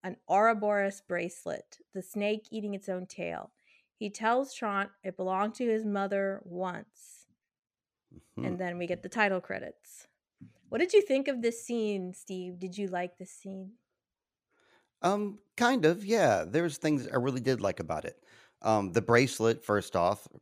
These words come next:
Speaker 2: it reminded me of Wheel of Time because there's a bracelet similar to this in Wheel of Time too. Ouroboros is heavily, you know, tied in with that.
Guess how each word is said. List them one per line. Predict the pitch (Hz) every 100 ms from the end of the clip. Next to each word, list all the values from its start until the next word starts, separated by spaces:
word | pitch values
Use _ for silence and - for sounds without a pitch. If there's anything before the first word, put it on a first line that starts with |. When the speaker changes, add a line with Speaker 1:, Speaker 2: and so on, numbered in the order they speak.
| _
Speaker 2:
it | 95
reminded | 95 95 92 104
me | 101 101
of | 85
Wheel | 92 98
of | 117
Time | 113 101 82 87 101
because | 95 92 90
there's | 95 95
a | 90
bracelet | 82 95 90 - 92
similar | - 90 85 85
to | 95
this | 85 85 95
in | 90
Wheel | 87
of | 95
Time | - 82 90
too. | - 90 80 - - - - _ _
Ouroboros | 101 107 98 90 85 85 92 -
is | 87
heavily, | 95 92 92 92 90 95 _ _ _ -
you | 92
know, | 78 78 87 -
tied | 95 92 92
in | 90
with | 82
that. | 92 90 101